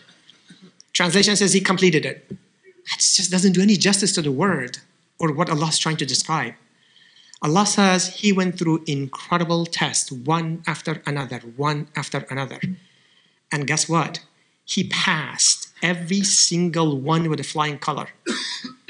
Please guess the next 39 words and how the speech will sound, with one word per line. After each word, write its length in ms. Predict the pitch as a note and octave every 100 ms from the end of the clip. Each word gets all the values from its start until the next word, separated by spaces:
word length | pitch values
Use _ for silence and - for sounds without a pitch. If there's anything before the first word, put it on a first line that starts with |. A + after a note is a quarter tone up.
| - - - _ _ _ -
Those 160 | D3+ D3+
of 120 | D#3
you 60 | D#3+
who 40 |
are 40 |
students, 360 | C#3+ F#3 E3 D#3
you 60 | D#3
know, 160 | D3
once 180 | D3 E3+
upon 200 | E3+ D#3
a 80 | D3+
time 260 | E3+ D#3 D#3
in 260 | D3+ D3+ -
eighteen 220 | D#3 D#3
fifties, 340 | - - E3+
when 100 | C#3+
I 100 | D3
was 140 | D#3+ C#3+
a 60 |
student, 420 | C#3 D#3+ C#3+ D3 - - - - - _
there 140 | D#3 D3
were, 220 | D3 D3
there 180 | C#3+ E3
were 100 | D3
grades 400 | B2+ E3+ F3 E3+
saying 680 | - - - D#3+ D#3 D#3 D#3+
A, 120 | D#3+
B, 140 | D3+
C, 240 | D3+ E3+ D#3
Ds 260 | E3 E3
and 260 | D3 C#3 -
things 160 | E3 D#3
like 140 | D3
that. 280 | E3+ C#3+ - - _ _ _ _ _ _ _ _ _ _ _ _ _ _ _ _ _ _ _ _ _ _ _ _ _ _ _ _ _ _ _
Allah 200 | D3 D#3
says 180 | D3+ C#3
Ibrahim 280 | C3 C#3 E3
alayhi 160 | D#3
salam 460 | - D3 C#3+ C#3+ D3